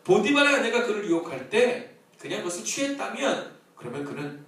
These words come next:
권위를, 하나님의 권한을 위임받지 못했을 겁니다. 그러나 비록 어려웠지만, 비록 힘들었지만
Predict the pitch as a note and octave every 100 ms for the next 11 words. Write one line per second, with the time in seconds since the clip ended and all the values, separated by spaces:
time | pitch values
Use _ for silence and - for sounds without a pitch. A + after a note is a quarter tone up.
0 | _ - B2+ B2+ C3+ - - - - -
1 | - A2+ E3 F3 E3 D#3+ D#3+ F3+ F3 -
2 | D3+ E3 - - - A2+ - C3+ D#3 -
3 | - - - - _ _ _ _ _ _
4 | - B2+ C3+ C#3 E3 A3 - - - _
5 | - - D#3 F#3+ B3 B3 - - - -
6 | - - - - - - G3 - - -
7 | - - - C#4+ D#4 - - - -